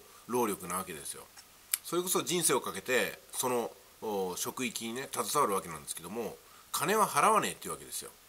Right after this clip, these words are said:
で、誰が金払わねえって言ってるかっていうと、お、オリンピック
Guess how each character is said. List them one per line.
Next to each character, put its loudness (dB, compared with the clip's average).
で、 -8
誰 6
が 4
金 2
払 4
わ 2
ね -2
え -6
っ -
て -20
言 -16
っ -20
て -14
る -8
か -10
っ -10
て -14
い -8
う -16
と、 2
お、 -2
オ 6
リ 4
ン -4
ピ -4
ッ -16
ク -6